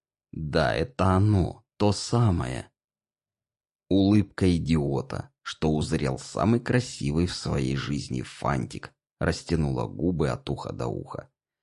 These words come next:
Виант мелко-мелко захихикал. Предсказывать будущее со стопроцентной вероятностью, пусть и всего на две минуты, это и в самом деле круто.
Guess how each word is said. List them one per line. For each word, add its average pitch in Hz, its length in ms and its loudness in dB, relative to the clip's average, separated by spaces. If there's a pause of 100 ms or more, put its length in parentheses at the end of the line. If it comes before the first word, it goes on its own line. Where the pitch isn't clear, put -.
(560)
Виант 67 460 -2
мелко-мелко 92 840 2
захихикал. - 800 -4 (640)
Предсказывать 90 880 2
будущее 73 720 0
со - 160 -4
стопроцентной 92 1000 0
вероятностью, 67 1040 -4 (280)
пусть 95 240 0
и 123 40 4
всего 123 320 2
на 73 140 0
две 67 240 -4
минуты, 67 640 -2
это - 160 -6
и 69 100 -2
в 67 80 -8
самом 90 460 0
деле 65 320 -4
круто. - 640 -8